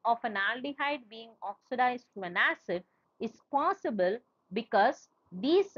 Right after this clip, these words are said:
ring structure of carbohydrates can slowly open when they are dissolved in water. So they are not, uh, such, they just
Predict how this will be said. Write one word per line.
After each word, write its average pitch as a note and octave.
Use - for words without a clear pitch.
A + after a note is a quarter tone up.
ring C#4+
structure -
of B3+
carbohydrates G3+
can A3+
slowly D#4+
open G#3+
when G3+
they F3
are F#3
dissolved F#3+
in E3
water. C3
So G#3+
they G#3+
are A3
not, C4+
uh, F3+
such, E4
they B3
just E4